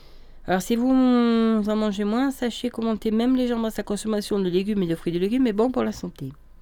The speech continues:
Donc, c'est alterner entre fruits et légumes, diversifier les variétés et les intégrer le plus souvent possible dans vos recettes, gratins, tartes salées, enfin, il y a diverses astuces.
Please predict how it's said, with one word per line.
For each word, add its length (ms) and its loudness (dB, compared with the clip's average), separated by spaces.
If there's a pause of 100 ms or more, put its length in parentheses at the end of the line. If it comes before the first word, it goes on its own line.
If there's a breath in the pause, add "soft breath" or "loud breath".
(680 loud breath)
Donc, 140 -2
c'est 140 -2
alterner 640 2
entre 200 -4
fruits 200 -6
et 20 -2
légumes, 460 2
diversifier 560 0
les 80 2
variétés 600 0
et 40 2
les 100 2
intégrer 300 -2
le 80 0
plus 140 -12
souvent 180 -6
possible 320 -4
dans 100 0
vos 180 -2
recettes, 340 -4
gratins, 520 0
tartes 200 -6
salées, 200 -2
enfin, 160 -8
il 40 -2
y 40 -2
a 40 -2
diverses 300 -4
astuces. 580 -6